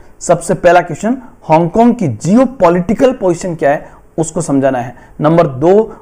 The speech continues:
वर्तमान में हांगकांग लगातार चर्चा में क्यों चल रहा है? दो पॉइंट। एक देश दो व्यवस्था से आप क्या समझते हैं? वन कंट्री टू सिस्टम क्या है?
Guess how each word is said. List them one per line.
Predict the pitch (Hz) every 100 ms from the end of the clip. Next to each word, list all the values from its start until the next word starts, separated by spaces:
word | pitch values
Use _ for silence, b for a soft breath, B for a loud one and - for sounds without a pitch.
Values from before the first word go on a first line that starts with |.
| -
वर्तमान | 127 156 - 226 233
में | 247
हांगकांग | - 160 156 190 196
लगातार | 156 156 165 190 208 214
चर्चा | 160 139 170
में | 147 139 B B -
क्यों | 220 220
चल | 175 143
रहा | 139 139
है? | 135 156 - - -
दो | 131 180
पॉइंट। | 190 190 214 B B - -
एक | 208 254 -
देश | 156 180 214 - _ 123
दो | 190 233
व्यवस्था | 185 170 - 170
से | 165 196 -
आप | 151 156 -
क्या | 185
समझते | 170 156 147 156
हैं? | 165 B B 120
वन | 131 214 233
कंट्री | 190 175 160 196
टू | 208 262
सिस्टम | - 170 - 160
क्या | 151
है? | 131 -